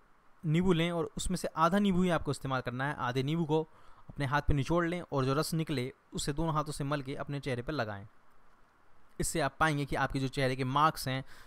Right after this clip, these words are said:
जो चेहरे पे दाग धब्बे हैं, वो सब गायब होने लगेंगे और चेहरा क्लीन होने लगेगा। जो भी चेहरे की मृत कोशिकाएं हैं वो सब की सब आपके चेहरे पे से हट जाएंगी और आप देखेंगे कि कुछ ही दिनों में आपके चेहरे पर रंगत आने लगी है। तो दोस्तों, आप इन उपचारों को करें,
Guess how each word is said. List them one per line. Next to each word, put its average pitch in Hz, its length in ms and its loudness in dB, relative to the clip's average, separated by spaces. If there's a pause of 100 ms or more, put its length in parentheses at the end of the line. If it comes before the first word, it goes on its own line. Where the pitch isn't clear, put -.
(140)
जो 127 60 -8
चेहरे 135 220 2
पे 135 100 0
दाग 139 220 2
धब्बे 131 260 2
हैं, 135 60 2
वो 147 140 -2
सब 208 300 0
गायब 139 240 2
होने 131 120 0
लगेंगे 127 200 -2
और 131 100 -2
चेहरा 139 240 0
क्लीन 190 280 2
होने 147 180 4
लगेगा। 131 360 0 (360)
जो 160 140 4
भी 196 120 -4
चेहरे 160 320 2
की 170 120 2
मृत 170 280 4
कोशिकाएं 151 500 2
हैं 120 160 -2
वो 131 180 0
सब - 280 0
की 156 140 -6
सब 131 260 0 (560)
आपके 127 200 0
चेहरे 139 240 2
पे - 100 2
से 127 80 0
हट 156 160 0
जाएंगी 139 360 -2 (480)
और 131 80 2
आप 127 100 6
देखेंगे 135 400 -2
कि 131 80 -10
कुछ - 220 0
ही 180 60 2
दिनों 131 200 0
में 123 140 -2
आपके - 280 -4
चेहरे 139 200 0
पर 131 140 -2
रंगत 135 260 2
आने 113 160 0
लगी 117 220 -2
है। 113 140 -6
तो - 1600 -20
दोस्तों, 160 280 6 (120)
आप 160 220 0 (760)
इन 175 100 0
उपचारों 165 340 2
को 160 120 0
करें, 147 280 -2